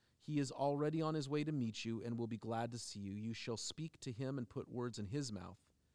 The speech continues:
and I will help both of you speak and will teach you what to do.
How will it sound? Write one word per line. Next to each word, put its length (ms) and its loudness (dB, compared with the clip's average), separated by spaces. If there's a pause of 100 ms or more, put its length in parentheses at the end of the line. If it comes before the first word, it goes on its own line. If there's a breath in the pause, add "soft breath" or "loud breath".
(320 soft breath)
and 100 0
I 60 4
will 160 2
help 340 -2 (300)
both 240 4
of 100 -2
you 140 0
speak 420 -2
and 80 0
will 80 0
teach 340 -6
you 60 0
what 160 0
to 80 -6
do. 300 -6